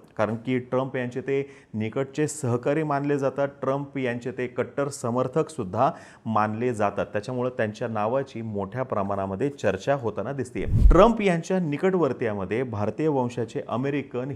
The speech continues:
हिंदू यांचं महत्त्व वाढलेलं आहेच आणि हे त्यांच्या दिवाळी मेसेजमधून आपल्याला स्पष्टपणे दिसून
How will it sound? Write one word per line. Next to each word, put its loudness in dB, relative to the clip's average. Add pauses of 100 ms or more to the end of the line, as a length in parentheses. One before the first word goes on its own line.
हिंदू 0
यांचं -2
महत्त्व -2 (360)
वाढलेलं 6 (120)
आहेच 4 (100)
आणि -2
हे 0
त्यांच्या -4
दिवाळी 4
मेसेजमधून -2
आपल्याला -4
स्पष्टपणे 0
दिसून -2